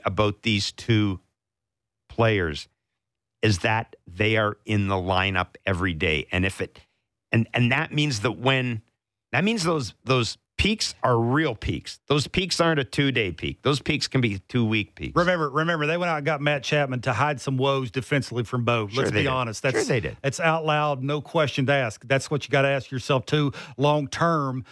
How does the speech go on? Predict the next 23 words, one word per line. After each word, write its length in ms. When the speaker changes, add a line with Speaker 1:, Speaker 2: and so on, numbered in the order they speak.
Speaker 2:
do 60
you 120
see 220
him 100
more 180
of 80
a 40
second 360
baseman? 400
And 100
if 80
you 80
see 220
him 120
moving 340
positions, 760
that 200
will 80
make 220
the 80
price 340
go 140
down. 400